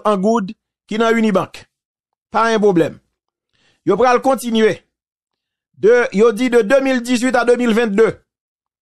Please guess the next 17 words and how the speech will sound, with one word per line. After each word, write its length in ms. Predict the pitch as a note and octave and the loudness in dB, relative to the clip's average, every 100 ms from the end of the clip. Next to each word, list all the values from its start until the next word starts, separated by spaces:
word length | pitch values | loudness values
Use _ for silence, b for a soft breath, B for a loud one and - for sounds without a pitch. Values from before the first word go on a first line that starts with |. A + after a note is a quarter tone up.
| _ | _
Ils 80 | E3 | -4
ont 60 | G#3+ | 0
joué 180 | A#3+ B3 | 0 0
cent 320 | - - B3+ | -4 -4 -2
quarante-huit 680 | B3 A#3 A#3+ G3+ A#3+ A#3 F3+ | 0 0 -2 -4 -6 -6 -2
dépôts 400 | A#3 A3+ A#3+ B3 | 0 2 2 2
en 100 | A3+ | 0
cash. 840 | - C4 G#3 - - - - - _ - | -4 -4 -4 -8 -12 -12 -14 -18 _ -12
Oui, 220 | B2 B2 | -10 -10
dépôts 600 | F2+ G3+ A3 A#3 B3 - _ - | -4 0 0 2 0 0 _ -6
cash, 480 | B3 D3 - - | -4 -4 -8 -10
money. 320 | F#3 G#3 A2 - _ b b b b b | -4 -2 -4 -12 _ b b b b b
Qui 100 | - | -8
totalisait 500 | E3+ A3 A#3+ A#3+ A3+ | -2 0 0 0 2
un 140 | B3+ A#3+ | 2 2
montant 340 | A#3 A3+ B3 | 0 0 0
total 720 | A#3+ A3+ A3+ A#3+ A#3+ B3 A#3+ | 0 0 2 0 2 2 0